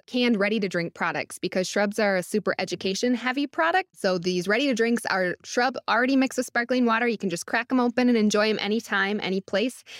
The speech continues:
And we think they're super approachable for folks that are a little unsure about what it means to drink vinegar. We are partnering with Tap Maple Syrup to do two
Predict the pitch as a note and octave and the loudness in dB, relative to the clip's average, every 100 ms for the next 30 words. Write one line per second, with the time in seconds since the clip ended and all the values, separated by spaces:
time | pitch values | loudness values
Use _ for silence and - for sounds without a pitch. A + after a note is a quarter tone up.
0 | - - G#3 G3 A3 G#3+ G#3 - A3+ G3+ | -8 0 2 2 0 2 0 0 0 2
1 | F#3 - F3+ E3+ F3 E3 - F#3 F#3 E3 | 0 0 -2 -2 -2 -2 -2 -4 -2 -4
2 | - E3+ - F3+ E3+ E3+ E3+ D#3+ E3+ - | -2 -4 -2 -2 0 0 0 0 -2 0
3 | F3+ E3 E3 E3+ - - - E3+ F3 F3 | 0 0 0 -2 -8 -20 -6 -2 -2 -2
4 | E3+ E3+ D#3+ D#3+ E3 D#3+ D#3+ E3 - C#3 | -4 -4 -6 -4 -4 -4 -6 -4 -2 -2
5 | A#3 A#3 D#4 E4 - D#4 D4+ D4+ D4 A#3+ | -2 0 2 0 0 -2 0 0 2 0
6 | - A#3+ - A3 G#3+ G3 - G#3+ A3+ A#3+ | -2 -4 -2 -4 -2 -6 -4 0 0 0
7 | - - B3+ G3 G#3+ G#3 G3+ - - A#3+ | -6 -4 -2 0 2 4 2 -2 -2 -2
8 | A3+ A3+ | 0 -2